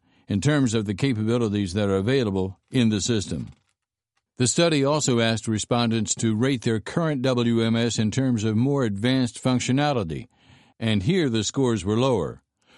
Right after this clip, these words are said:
For example, labor planning and scheduling was the lowest ranked capability, coming in well below the midpoint with an average score of just three point one.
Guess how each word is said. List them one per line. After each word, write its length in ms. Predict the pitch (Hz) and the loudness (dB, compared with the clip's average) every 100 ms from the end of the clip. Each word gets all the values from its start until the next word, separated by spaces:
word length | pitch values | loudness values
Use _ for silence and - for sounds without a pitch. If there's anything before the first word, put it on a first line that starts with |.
| _ | _
For 140 | - 135 | 0 0
example, 520 | 120 165 123 113 95 _ _ | 2 0 0 -2 -6 _ _
labor 380 | - 147 170 147 | -2 0 2 0
planning 480 | 113 139 143 139 131 | 0 0 0 2 2
and 120 | 123 | 0
scheduling 640 | - 170 127 95 85 67 - | 0 0 0 -2 -2 -6 -6
was 140 | 113 107 | -4 0
the 120 | 123 | 0
lowest 340 | 135 139 117 | 2 0 0
ranked 300 | 123 120 113 | 0 0 -2
capability, 800 | - 127 104 110 127 110 87 69 _ _ _ | -2 -2 0 0 0 0 -2 -6 _ _ _
coming 260 | 127 131 117 | 0 2 4
in 160 | 117 113 | 2 2
well 200 | 127 117 | 2 2
below 280 | 110 113 | 2 2
the 80 | 107 | 2
midpoint 540 | 107 131 110 107 104 101 | 2 2 0 0 0 -2
with 180 | 104 | -2
an 100 | 104 | 0
average 320 | 113 120 107 92 | 0 0 -2 -2
score 280 | - 117 | 0 0
of 100 | 107 | 0
just 320 | 98 110 98 - _ - | 0 0 -2 -10 _ -2
three 180 | 123 110 | 0 0
point 300 | 113 98 87 | 0 0 0
one. 440 | 110 87 64 | -2 -2 -6